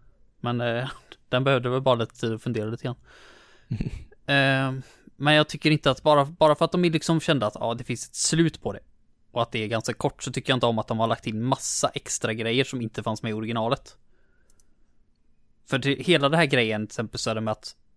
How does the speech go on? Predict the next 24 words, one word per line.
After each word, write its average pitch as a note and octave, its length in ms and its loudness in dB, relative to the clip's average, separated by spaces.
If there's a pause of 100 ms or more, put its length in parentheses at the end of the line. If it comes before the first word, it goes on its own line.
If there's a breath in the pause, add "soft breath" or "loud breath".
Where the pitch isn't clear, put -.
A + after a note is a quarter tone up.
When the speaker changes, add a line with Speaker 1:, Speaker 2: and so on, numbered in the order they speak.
(480)
Speaker 1:
Cloud A2+ 380 0
får B2+ 100 -2
en B2 160 0
lägenhet. B2 1000 -2 (600)
Speaker 2:
Mm. A2+ 240 -2 (140)
Speaker 1:
Det D3 220 4
är A#2 40 0
helt D3+ 400 0
nytt - 240 -4
i G#2+ 40 -2
remaken. G#2+ 440 -6 (840)
Speaker 2:
Ja. A#2+ 360 -2 (960)
Speaker 1:
Alltså, - 240 -4
du C3+ 140 -2
spenderar D3+ 400 4
ingen C3+ 260 0
tid B2+ 300 -4
alls, - 500 -2
typ, - 320 -6
i A#2 60 -2
den G#2 280 -6 (180)
slumdelen. A2 920 -2 (840)
Speaker 2:
Nähä. A2+ 340 -2 (720)
Speaker 1:
Så - 240 -4